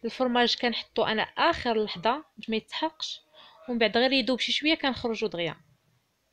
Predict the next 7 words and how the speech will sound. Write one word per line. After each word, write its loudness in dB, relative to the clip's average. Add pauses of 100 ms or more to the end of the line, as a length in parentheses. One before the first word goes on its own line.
(3250)
غنقطع 2
لكم 2
الطرف -2
باش -2
تشوفوا -2
كي -6
جا 2